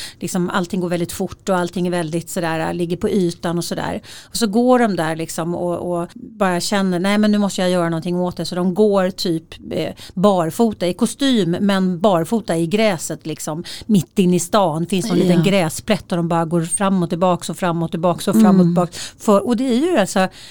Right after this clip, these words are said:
Speaker 1: jag tänker att det är ett behov som vi har, som vi kanske har tryckt undan. Vad tänker du om det?
Speaker 2: Jag tror också det,
Speaker 1: Mm.
Speaker 2: absolut. Så, så tror jag det. Och, eh,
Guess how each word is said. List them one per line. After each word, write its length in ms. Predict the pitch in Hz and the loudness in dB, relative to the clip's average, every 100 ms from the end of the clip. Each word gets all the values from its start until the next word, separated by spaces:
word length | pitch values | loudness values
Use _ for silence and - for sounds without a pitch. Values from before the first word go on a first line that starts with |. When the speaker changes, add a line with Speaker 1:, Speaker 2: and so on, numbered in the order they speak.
| - - | -20 -6
Speaker 1:
jag 220 | - 254 - | 0 0 2
tänker 340 | 220 190 202 | 0 0 -2
att 140 | 196 | -2
det 100 | 214 - | -4 -2
är 520 | 220 277 302 302 285 - - _ - - | 2 4 4 2 0 -6 -16 _ -14 0
ett 320 | 196 - - | 0 0 -4
behov 460 | 175 151 170 160 147 | -2 0 0 -2 -4
som 240 | - 175 | -4 -2
vi 80 | 175 | -4
har, 380 | 170 165 160 175 | -4 -4 -4 -4
som 180 | 190 | -4
vi 60 | 185 | -4
kanske 260 | 196 185 196 | -4 -6 -6
har 60 | |
tryckt 280 | 180 185 - - | -6 -8 -6 0
undan. 840 | 247 208 190 220 339 - 185 233 233 - _ _ _ - - - | 2 4 4 2 0 -2 0 0 -2 -10 _ _ _ -20 -16 -6
Vad 140 | 196 208 | -4 0
tänker 280 | 240 233 | 0 2
du 100 | 233 | 0
om 160 | 233 240 | 0 2
det? 60 | 254 | 4
Speaker 2:
Jag 420 | 214 202 240 247 | 4 4 4 4
tror 160 | 269 247 | 4 2
också 260 | 247 - | 2 0
det, 120 | 196 147 | 2 4
Speaker 1:
Mm. 320 | 196 190 190 | 4 4 0
Speaker 2:
absolut. 920 | 202 202 277 285 170 247 - - - - - - | -2 0 4 4 4 0 -6 -16 -18 -10 -8 -2
Så, 300 | - 240 - | 2 2 2
så 320 | - - 214 | -4 -2 -2
tror 280 | - 175 156 | 2 2 2
jag 180 | 156 | 0
det. 280 | 160 156 190 - - - - - | 0 -2 -2 -4 -12 -18 -18 -20
Och, 800 | - - 202 190 - _ _ - | -6 2 2 2 -4 _ _ 2
eh, 300 | 208 196 | 4 4